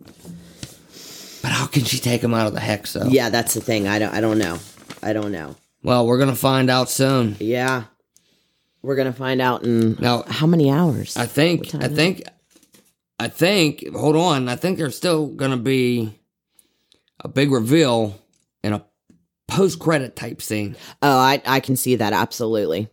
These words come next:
Speaker 1: And I think that's where we're gonna get our big bad.
Speaker 2: Yeah.
Speaker 1: We're not gonna get any big bad during
Speaker 2: No.
Speaker 1: the, this, you know, final showdown.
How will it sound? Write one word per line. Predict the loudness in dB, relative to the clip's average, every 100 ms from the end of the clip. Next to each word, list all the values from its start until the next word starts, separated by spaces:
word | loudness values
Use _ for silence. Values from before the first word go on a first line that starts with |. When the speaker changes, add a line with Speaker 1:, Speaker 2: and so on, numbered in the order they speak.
| _ -2
Speaker 1:
And | 0
I | 2
think | 2 0 2
that's | 0 0 2
where | 2
we're | 2 0
gonna | -2 -2
get | -2 -2 -6 -8
our | -6
big | -4 -6 -4
bad. | -6 -8 -10 -16 _ _
Speaker 2:
Yeah. | -4 -4 -8
Speaker 1:
We're | 0 2
not | 4 2
gonna | 2 2
get | 2 -2 -2
any | 0 0
big | 0 0 0
bad | 0 0 0 -2 -6
during | 0 2 2 2 2 2 0 -6 -6 0
Speaker 2:
No. | 2 0
Speaker 1:
the, | -4 -4 -2 -2 -4
this, | -2 -2 -4 -12 -4
you | -2
know, | -2 -4
final | -2 0 0 -2
showdown. | -2 0 0 0 -2 -4 -6